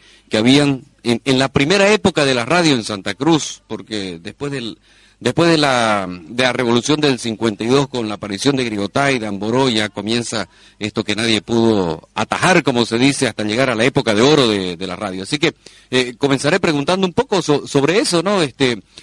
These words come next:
¿qué escucharon ellos, eh, de, de esa época, de esa, eh, primera época de la radio de, de Santa Cruz? Que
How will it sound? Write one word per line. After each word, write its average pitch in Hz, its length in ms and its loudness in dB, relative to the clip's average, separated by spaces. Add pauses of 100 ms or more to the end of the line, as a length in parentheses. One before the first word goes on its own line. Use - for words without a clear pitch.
(200)
¿qué 196 80 2
escucharon 196 500 2
ellos, 185 380 2
eh, 117 180 0
de, 110 240 -2
de 117 240 2
esa 147 240 2
época, 117 640 -2
de 101 160 -6
esa, 131 220 -2
eh, 127 100 -2
primera 139 460 0
época 123 360 0
de 110 120 -4
la 107 100 -6
radio 139 340 0
de, 104 280 -4 (320)
de 127 100 2
Santa 117 320 -4
Cruz? 208 320 2
Que 147 260 0